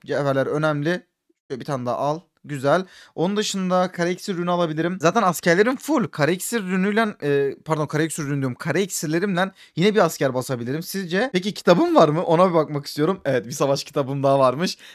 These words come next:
Evet, öyle bir şey yapabilirim aslında. Yani buradan biniciyi de fullleyebiliriz. Şöyle basarsam, şöyle bitirsem aga gayet güzel. En azından iki tane askerimizi fulllemiş olduk. Buradan iki, dört, beş taneye düştü. Ee, kara iksirli birliklerimiz.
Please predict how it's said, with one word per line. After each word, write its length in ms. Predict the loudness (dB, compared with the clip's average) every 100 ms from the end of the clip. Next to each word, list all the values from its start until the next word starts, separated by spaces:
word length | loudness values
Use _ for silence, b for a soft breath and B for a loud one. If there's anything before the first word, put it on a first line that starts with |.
| 0
Evet, 220 | 2 4
öyle 180 | 2 2
bir 60 |
şey 140 | 2 0
yapabilirim 480 | 2 0 0 0 0
aslında. 520 | -2 0 2 2 0 -4
Yani 200 | -4 -2
buradan 300 | 0 0 0
biniciyi 340 | -2 -2 0
de 80 | 0
fullleyebiliriz. 640 | 0 -2 -2 -2 -2 -4
Şöyle 260 | -2 -2 0
basarsam, 560 | 0 0 -2 0 -4 -6 _ _ _
şöyle 260 | -6 -6 -8
bitirsem 440 | -6 -6 -2 -2
aga 200 | 0 -2
gayet 380 | 0 2 2 0
güzel. 280 | -2 -2 -2
En 100 | -2
azından 300 | -2 -2 -4
iki 160 | -6 -4
tane 160 | -2
askerimizi 440 | -2 -4 -6 -6 -8
fulllemiş 400 | -6 -4 -2 -4
olduk. 280 | -4 -6 B B -6
Buradan 300 | -2 -2 -2
iki, 260 | -4 -4 -2
dört, 220 | -2 -2
beş 200 | -4 -2
taneye 340 | -2 -2 -4
düştü. 320 | -6 -2 -2 -4 B B
Ee, 180 | -4 -4
kara 180 | -2 -2
iksirli 380 | 0 0 0 0
birliklerimiz. 580 | -4 -2 -2 0 -6